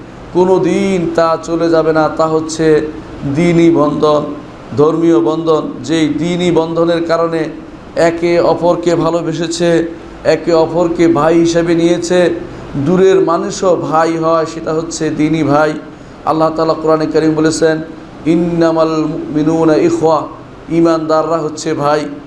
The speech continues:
ইমানদাররা যে ভাইয়ের কথা বলেছে, তার প্রমাণ আমরা পাই। আবু বকর রাদিয়াল্লাহু আনহু বেলালকে মুক্ত করেছেন। তখন সাহাবা একরাম বললেন,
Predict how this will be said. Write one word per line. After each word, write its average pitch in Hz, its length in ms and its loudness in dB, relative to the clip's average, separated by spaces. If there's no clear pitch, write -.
ইমানদাররা 175 580 2
যে 180 140 -2
ভাইয়ের 170 320 0
কথা 175 220 0
বলেছে, 170 600 2
তার 170 300 2
প্রমাণ 170 340 -2
আমরা 165 260 2
পাই। 160 320 0
আবু 165 200 0
বকর 190 340 0
রাদিয়াল্লাহু 165 440 2
আনহু 156 440 -6
বেলালকে 170 880 0
মুক্ত 170 480 -4
করেছেন। 165 500 2
তখন 170 320 0
সাহাবা 170 420 0
একরাম 175 380 0
বললেন, 170 380 2